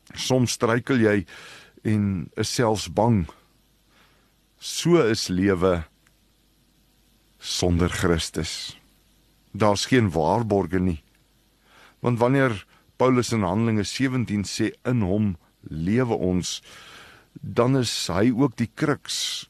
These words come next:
van ons bestaan hier op die aarde. Hy is vir ons die sekuriteit.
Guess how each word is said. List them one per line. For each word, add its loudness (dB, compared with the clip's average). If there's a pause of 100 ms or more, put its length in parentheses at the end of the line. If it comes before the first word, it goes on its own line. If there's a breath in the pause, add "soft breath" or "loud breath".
(160)
van -2
ons -2
bestaan -2
hier 2
op -4
die -2
aarde. -2 (760 loud breath)
Hy 0
is 0
vir -2
ons 0
die -2
sekuriteit. -4